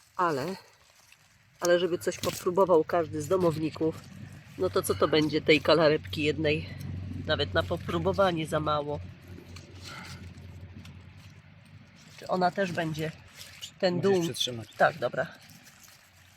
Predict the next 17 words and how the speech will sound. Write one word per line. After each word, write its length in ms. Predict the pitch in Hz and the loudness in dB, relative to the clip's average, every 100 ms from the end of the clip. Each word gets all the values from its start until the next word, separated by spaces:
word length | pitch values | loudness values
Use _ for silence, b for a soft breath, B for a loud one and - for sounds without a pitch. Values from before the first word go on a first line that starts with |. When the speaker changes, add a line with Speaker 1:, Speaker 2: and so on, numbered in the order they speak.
| - _ _ _ - - - - - - | -20 _ _ _ -20 -20 -20 -20 -20 4
Speaker 1:
Albo 240 | - 190 180 | 6 8 6
w 100 | 156 | 2
ogóle 280 | 160 147 147 | -2 4 4
odci-, 340 | 277 - - - | 4 0 -14 -4
ach. 180 | - - - - - - _ _ _ _ - - | -4 -4 -12 -18 -20 -20 _ _ _ _ -18 -2
Czy 100 | 160 | 6
ona 160 | 151 143 | 8 8
też 160 | 160 | 10
będzie 220 | 190 180 | 10 12
miała 160 | 175 156 | 10 8
taki 260 | 170 - - | 6 -2 4
kawał 380 | 156 151 196 | 8 10 12
łykowatowego? 720 | 175 170 170 151 151 147 139 131 | 12 12 12 10 8 6 4 2
Speaker 2:
Łat-, 200 | 131 - | -4 -2
łatwo 320 | 143 147 147 | 4 4 6
odchodzą 360 | 147 147 143 139 | 4 4 0 -2
te 600 | - 139 131 123 123 120 | 2 4 6 4 2 -2